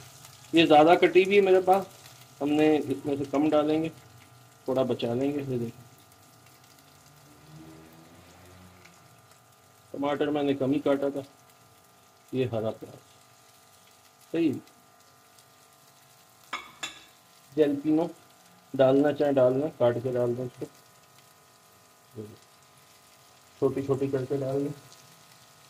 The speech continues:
Olives आपको पता है कितना बेहतरीन और कितनी ताकत है, ये लाजमी दिया करें बच्चों को। ये उन बच्चों के लिए जो सब्जियां नहीं खाते, तो आप उनको ये डाल के दें तो इंशाल्लाह ताला ज़बरदस्त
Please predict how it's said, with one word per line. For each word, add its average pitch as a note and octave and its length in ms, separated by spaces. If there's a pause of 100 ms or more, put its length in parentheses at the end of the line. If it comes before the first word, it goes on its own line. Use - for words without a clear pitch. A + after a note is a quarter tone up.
(2250)
Olives E3+ 500
आपको D#3+ 280
पता F3 200
है F#3+ 60
कितना F#3 420
बेहतरीन D3+ 440
और F#3 80
कितनी F3 340
ताकत D3 400
है, D#3+ 80
ये E3 80
लाजमी D#3+ 340
दिया E3 200
करें E3 200
बच्चों C#3+ 320
को। C3+ 200
ये D#3+ 80
उन F#3+ 160
बच्चों F#3+ 340
के G3 80
लिए G3+ 160
जो G3 140
सब्जियां E3+ 400
नहीं E3+ 240
खाते, C3+ 360 (480)
तो D#3 80
आप E3 280
उनको F3+ 260
ये F3+ 160
डाल D#3+ 240
के E3+ 120
दें F3+ 220 (380)
तो E3 180
इंशाल्लाह E3 380
ताला E3 300
ज़बरदस्त D#3 800